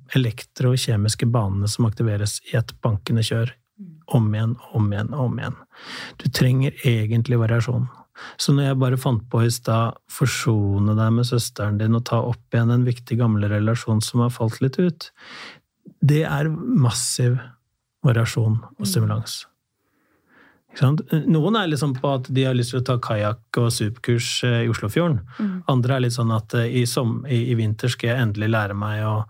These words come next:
Speaker 1: stå snowboard. Ikke sant? Det er utrolig mye du kan holde på med. Eh, men, men hvis man hoster opp sånne råd til folk,
Speaker 2: Mm.
Speaker 1: så sier de bare takk.
Speaker 2: Mm.
Speaker 1: Og så er det å bomme. Mest sannsynlig så har du bomma.
Speaker 2: Mm.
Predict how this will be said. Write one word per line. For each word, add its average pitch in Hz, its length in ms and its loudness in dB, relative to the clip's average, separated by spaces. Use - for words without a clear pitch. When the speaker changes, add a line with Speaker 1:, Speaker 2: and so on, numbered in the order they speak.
Speaker 1:
stå - 200 -2
snowboard. 127 580 0
Ikke 147 100 0
sant? 147 220 0
Det 156 40 0
er 175 300 -2
utrolig 123 520 0
mye 131 220 2
du 110 100 -2
kan 139 140 2
holde 113 200 0
på 113 80 -2
med. 160 260 0
Eh, 139 280 0
men, 147 380 0
men 135 180 2
hvis 131 160 0
man 156 140 2
hoster 143 340 0
opp 123 80 2
sånne 120 340 2
råd 113 360 0
til 143 100 0
folk, 202 260 -2
Speaker 2:
Mm. 175 280 -6
Speaker 1:
så - 160 0
sier 127 220 2
de 123 60 2
bare 117 200 0
takk. - 480 -6
Speaker 2:
Mm. 185 300 -2
Speaker 1:
Og 131 120 4
så 131 180 0
er 117 60 0
det 117 300 -2
å 131 60 4
bomme. 110 420 0
Mest 135 320 0
sannsynlig 113 340 2
så 117 140 0
har 110 80 2
du 107 60 0
bomma. 101 280 -2
Speaker 2:
Mm. 165 240 -10